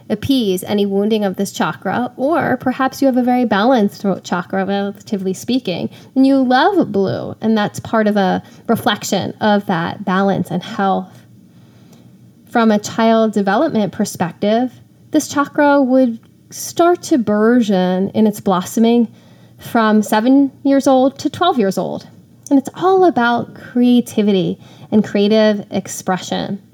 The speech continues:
So if the previous stages of development have happened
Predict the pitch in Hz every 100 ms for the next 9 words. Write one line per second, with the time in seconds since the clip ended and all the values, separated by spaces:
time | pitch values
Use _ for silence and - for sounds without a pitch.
0 | _ - - - - - - - 240 226
1 | 262 269 - - _ - - 233 - 294
2 | 320 349 302 - - 208 240 196 135 160
3 | 226 - _ _ - 226 202 202 185 202
4 | 247 180 165 - 196 - - - 202 -
5 | 240 240 180 151 220